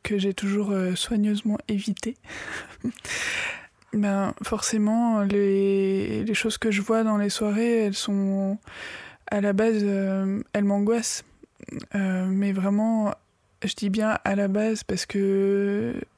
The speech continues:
la photo, ça, ça a été vraiment un moyen pour moi de l'apprivoiser, euh, d'apprivoiser ses comportements, euh, de, de trouver la beauté qu'il y a même, euh, là-dedans, quoi. Et puis, il faut aussi, euh,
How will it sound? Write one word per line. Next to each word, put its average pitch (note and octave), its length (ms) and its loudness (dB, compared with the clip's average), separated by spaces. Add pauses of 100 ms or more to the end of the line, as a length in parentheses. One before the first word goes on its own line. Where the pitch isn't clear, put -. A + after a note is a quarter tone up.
(160)
la G3+ 80 0
photo, G#3+ 280 -2
ça, G3+ 460 0
ça G#3+ 160 -2
a - 20 2
été G3+ 160 0
vraiment G#3 380 2
un G#3+ 40 4
moyen G#3 300 2
pour G#3+ 200 0
moi A3 200 2
de G3+ 340 2
l'apprivoiser, G3+ 680 0 (840)
euh, G3+ 160 0
d'apprivoiser G3+ 560 0
ses G3+ 160 -2
comportements, G#3+ 840 0
euh, G3 100 2
de, G3 460 2 (420)
de G#3+ 80 2
trouver G#3 340 0
la G3+ 120 2
beauté G3+ 340 0
qu'il G#3 160 -4
y G3 40 2
a F#3+ 540 0 (720)
même, A3 320 4
euh, F#3+ 360 0 (260)
là-dedans, G#3 540 2
quoi. G3+ 260 0
Et G3 60 0
puis, G#3 400 -2
il G3+ 80 0
faut G3+ 220 -4
aussi, A3 460 0
euh, G3+ 220 2